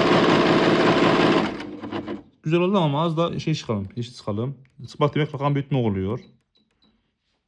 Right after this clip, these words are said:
Bir dokuz. Hah, işte dikiş bu. İdeal dikiş. Gayet de muntazam oldu. Kumaşın kenarında tam buluşma noktasında oldu.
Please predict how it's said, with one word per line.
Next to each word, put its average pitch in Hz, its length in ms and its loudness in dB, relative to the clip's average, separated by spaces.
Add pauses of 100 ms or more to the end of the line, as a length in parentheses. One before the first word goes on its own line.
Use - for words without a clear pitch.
(160)
Bir 123 120 -4
dokuz. 107 260 0 (1700)
Hah, - 360 6
işte - 180 4
dikiş 165 540 6
bu. - 960 2
İdeal 156 320 0
dikiş. - 480 -8 (640)
Gayet 131 300 -6
de 151 40 -2
muntazam 135 420 -4
oldu. 104 240 -2 (1700)
Kumaşın 135 320 -6
kenarında 123 720 -4 (240)
tam 151 340 -4 (100)
buluşma 127 420 -2
noktasında 113 420 0
oldu. 101 360 0